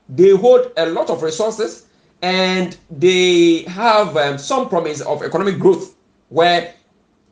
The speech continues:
uh, and, and then with a, uh, population that is fast growing, in fact, these countries in the future are going to be very, very formidable. Again, um, in terms of, uh, supply chain, it is very poor there. The infrastructure is not good.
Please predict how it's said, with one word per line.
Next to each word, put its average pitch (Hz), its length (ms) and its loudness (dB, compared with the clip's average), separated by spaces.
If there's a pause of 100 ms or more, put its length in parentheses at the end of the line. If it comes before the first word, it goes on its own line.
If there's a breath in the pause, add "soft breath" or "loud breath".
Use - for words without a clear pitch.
(100)
uh, 127 40 -8
and, 147 380 -4
and 165 140 0
then 180 180 -2
with 165 160 0
a, 147 520 -2
uh, 143 40 -8
population 208 420 0
that 196 180 -2
is 165 140 -8
fast 240 360 0
growing, 139 500 -2 (280 soft breath)
in 131 100 -10
fact, 170 320 -2
these 202 180 -2
countries 160 560 -6 (140)
in 143 100 -6
the 151 60 -2
future 208 320 -4
are 135 360 0
going 196 200 2
to 165 100 -10
be 143 300 -10
very, 180 280 0
very 156 240 0
formidable. 139 540 -4 (460)
Again, 226 580 0 (360)
um, 175 380 2 (180)
in 170 140 -10
terms 262 220 -4
of, - 300 -8
uh, 139 600 2
supply 175 360 -2
chain, 147 460 -6
it 147 160 -14
is 139 160 -10
very 170 260 0
poor - 360 0 (100)
there. 143 340 -2
The 120 200 -2
infrastructure 156 400 -2
is 139 140 -2
not 160 180 -2
good. 165 240 -2